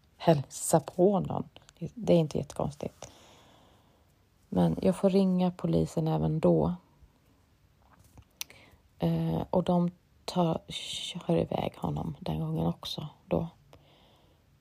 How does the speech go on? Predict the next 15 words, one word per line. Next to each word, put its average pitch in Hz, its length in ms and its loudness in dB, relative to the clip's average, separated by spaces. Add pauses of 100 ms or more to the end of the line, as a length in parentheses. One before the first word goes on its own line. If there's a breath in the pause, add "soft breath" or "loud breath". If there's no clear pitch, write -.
(160)
Och, - 440 -18
eh, 170 360 -2 (720)
jag 196 160 -2
får 185 160 6
bara 170 360 0 (880 soft breath)
återigen, 160 420 4
så - 100 0
att 156 100 -2
säga, 156 380 6
information 185 800 4
om 196 220 4
att 190 320 2 (280 loud breath)
kör - 320 4 (680)
bort - 260 2
honom. 196 520 4